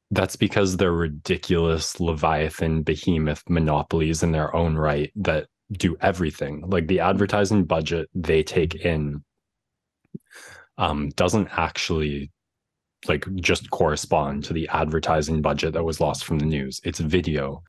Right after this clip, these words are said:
it's sports, it's Kijiji and Marketplace-esque. It, like, there's so many different facets. It's games, it's memes. Uh, one thing that was kind of fun reading through the Facebook thing was, like, substitute memes for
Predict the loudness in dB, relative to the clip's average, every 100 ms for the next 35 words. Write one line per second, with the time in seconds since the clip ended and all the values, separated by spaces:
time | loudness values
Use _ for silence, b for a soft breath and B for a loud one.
0 | _ _ b b -10 -8 -10 2 2 2
1 | -4 -10 -8 -4 -4 -4 -12 _ -8 -2
2 | 4 4 4 0 0 0 2 2 0 -6
3 | -4 -4 -4 -6 -6 -6 -8 -8 -8 -8
4 | -8 -2 -2 -2 -4 2 2 2 2 4
5 | 4 4 2 -2 -6 -6 -2 -4 -2 0
6 | 0 0 -4 -6 -6 -6 -4 0 2 4
7 | 2 -2 -6 -6 -8 -4 2 4 4 2
8 | -2 -6 -10 -14 _ _ _ _ _ _
9 | _ _ _ _ _ -2 0 2 4 4
10 | 4 4 2 0 -4 -2 -2 -2 0 0
11 | 0 0 0 -2 0 -2 -2 -2 -2 -2
12 | -6 -2 -2 0 0 0 -2 0 -2 0
13 | -2 0 0 0 0 0 -2 -4 -8 -10
14 | -4 -2 0 -2